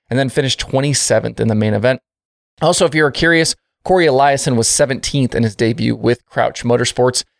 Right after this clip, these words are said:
He nipped Billy Dietrich late for the final B main transfer spot, then went twenty-fourth to seventeenth. Also, Sheldon Haudenschild's roller coaster season just absolutely continues here. He ended up in the work area during the feature and finished nineteenth.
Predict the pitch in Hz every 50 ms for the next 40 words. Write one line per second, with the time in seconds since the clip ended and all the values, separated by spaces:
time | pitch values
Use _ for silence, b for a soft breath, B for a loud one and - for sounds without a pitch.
0 | _ _ _ - 175 185 185 196 190 _ _ - - 165 160 156 131 147 156 -
1 | - 139 120 113 135 135 - - - 139 123 113 - - 135 131 123 117 107 127
2 | 123 120 113 107 107 - 131 123 120 117 - 120 - - - 117 104 92 117 110
3 | 117 107 - - - 117 110 101 - _ - - 117 117 - _ - 117 - -
4 | 110 113 - - _ - - - 135 127 - _ _ _ _ _ _ _ _ _
5 | _ _ _ - - 254 240 - 269 254 - - - - - 339 - 453 440 370
6 | 220 214 214 196 - 202 185 160 123 135 156 160 175 180 180 170 - - 170 156
7 | 143 - - 131 117 - 139 139 139 127 135 127 117 123 180 208 196 - - 135
8 | 143 127 - - 127 113 117 117 113 - 120 110 - 123 123 120 113 107 - 117
9 | 104 104 123 165 208 240 233 247 - 247 214 160 139 120 135 175 226 226 - 226
10 | 220 233 233 220 190 196 180 170 147 120 - - - 175 170 - 170 165 - 123
11 | 117 - - - 147 147 139 - - 127 120 - - _ - - 175 180 185 -